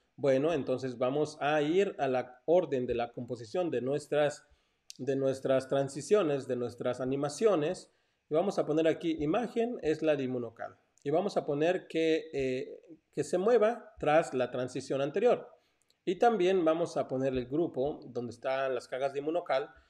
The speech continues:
y también que se muevan con la, después de la transición, después de la composición del Inmunocal anterior. Y que haya un retraso, vamos a ponerle un segundo, ¿sí? Ahí. Y le damos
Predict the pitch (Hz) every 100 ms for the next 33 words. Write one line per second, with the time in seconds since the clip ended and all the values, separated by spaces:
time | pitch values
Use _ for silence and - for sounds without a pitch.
0 | _ _ 143 143 175 165 160 160 160 151
1 | 135 135 139 143 147 - 143 147 147 -
2 | - - 135 131 - 185 185 151 139 123
3 | 123 - 131 131 127 123 - 180 170 165
4 | _ _ _ - 139 143 160 165 160 143
5 | 143 139 135 - 180 - 175 156 151 123
6 | 117 123 139 147 233 165 123 117 107 98
7 | - _ _ _ 160 185 185 - 135 170
8 | 185 190 190 185 135 139 143 139 151 143
9 | 120 120 127 127 - 135 131 135 120 120
10 | 110 - - _ - - _ _ - -
11 | 127 139 151 - - - _ 131 147 123
12 | - _ _ 131 127 123 123 143 151 151